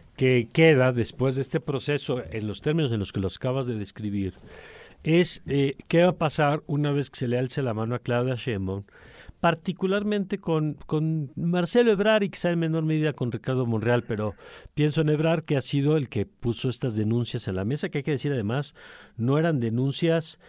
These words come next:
eh, que, que revelen inequidades solamente internas, sino desvío de recursos públicos al servicio de una aspirante. O sea, estamos hablando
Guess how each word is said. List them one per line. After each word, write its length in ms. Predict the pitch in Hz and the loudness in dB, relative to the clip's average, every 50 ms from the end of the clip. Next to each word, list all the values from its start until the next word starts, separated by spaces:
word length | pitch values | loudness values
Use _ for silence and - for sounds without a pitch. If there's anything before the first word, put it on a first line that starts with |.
| - - - _ - | -20 -20 -20 _ -10
eh, 340 | 117 110 113 110 107 104 95 - | -6 -4 -4 -4 -4 -6 -10 -14
que, 400 | _ - - - 120 113 123 101 - | _ -10 -4 -2 -2 -2 -2 -6 -8
que 140 | - 120 113 | -6 -4 -2
revelen 1000 | 110 120 120 123 139 147 151 156 151 147 135 127 120 110 104 - 87 98 104 - - | 0 0 0 2 2 2 2 2 2 2 0 0 -2 -4 -6 -10 -12 -16 -18 -18 -12
inequidades 720 | - 131 120 123 123 - - 127 120 131 143 156 165 160 | -8 -4 -2 -2 -2 -2 0 0 0 0 2 0 0 0
solamente 500 | - 156 151 151 143 147 147 147 - 143 | 0 -2 0 0 0 0 -2 -2 -2 -2
internas, 720 | 123 110 110 104 - 151 175 208 208 170 143 113 - - - - - - - - | -4 -4 -4 -4 -2 -2 -2 -2 -2 -4 -6 -8 -10 -12 -20 -20 -20 -20 -20 -20
sino 340 | - - - 117 120 120 117 | -12 -6 -4 -2 0 0 0
desvío 400 | 107 120 120 107 113 131 156 175 | 0 0 -2 0 0 2 2 4
de 120 | 185 175 | 2 2
recursos 500 | 123 120 - - 151 160 156 - 170 - | 0 -2 -4 -4 -4 -2 -2 -2 -4 -6
públicos 580 | - - 127 127 131 131 143 143 - 165 160 - | -6 -4 -2 0 0 0 0 0 0 -2 -2 -2
al 140 | 131 113 98 | -2 -4 -2
servicio 520 | - 107 98 101 117 135 127 - 156 139 | -2 -2 -2 -2 -2 -2 -2 -2 -2 -2
de 240 | 117 107 104 101 104 | 0 -2 -2 -2 -2
una 640 | 104 110 120 127 131 135 135 135 135 127 120 110 | -2 -2 -2 0 0 0 0 0 0 0 -2 -2
aspirante. 640 | 98 - - - - 110 113 147 190 233 233 - - | -4 -6 -8 -6 -2 -2 0 2 2 0 0 -2 -4
O 60 | 107 | -4
sea, 160 | 95 107 110 107 | -4 -4 -4 -4
estamos 280 | 95 - - 131 143 | -4 -4 -4 -2 -2
hablando 400 | 139 120 117 123 135 151 143 131 | -2 -2 -2 -2 -2 -2 -2 -4